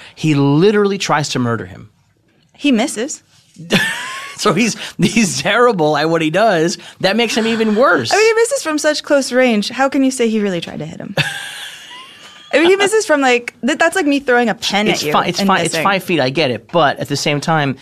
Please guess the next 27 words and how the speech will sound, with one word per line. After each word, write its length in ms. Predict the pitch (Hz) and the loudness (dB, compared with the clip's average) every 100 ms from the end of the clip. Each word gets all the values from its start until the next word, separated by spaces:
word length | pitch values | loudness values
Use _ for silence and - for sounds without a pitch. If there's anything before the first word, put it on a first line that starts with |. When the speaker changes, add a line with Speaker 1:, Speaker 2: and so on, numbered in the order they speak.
| - | -14
Speaker 1:
he 180 | - 160 | -10 -6
definitely, 520 | 147 156 151 135 123 - - | 0 0 -2 -4 -4 -6 -4
Niedermeyer's 400 | 196 180 160 131 | 0 0 0 -2
a 40 | |
murderous 800 | 117 123 135 143 139 127 113 104 | -4 -2 0 2 2 0 -2 -4
little 160 | 107 101 | -8 -10
prick. 440 | - 90 80 - _ _ - - | -10 -10 -10 -16 _ _ -20 -18
And, 500 | - 127 127 123 123 - | -4 -2 0 0 -2 -2
and, 240 | 131 131 | -2 -2
and 180 | 127 131 | -2 0
Marmalade 440 | 135 175 180 156 143 | 2 2 2 2 0
is 120 | 123 | -4
a 60 | |
conniving 680 | 135 - 123 127 170 165 147 | -6 -4 0 2 2 0 -2
little 160 | 113 110 | -2 -6
prick 420 | 107 - 101 101 - - | -8 -8 -8 -8 -18 -20
who 140 | - 139 | -2 0
would 120 | 131 | 2
go 240 | 135 156 | 2 2
on 160 | 151 139 | 2 0
to 80 | 123 | 0
run 300 | 120 123 127 | 0 0 0
the 80 | 120 | -2
country 440 | - 120 120 104 | -4 -4 -4 -4
into 200 | 104 - | -6 -8
the 80 | 98 | -10
ground. 440 | 101 101 92 90 | -6 -6 -6 -10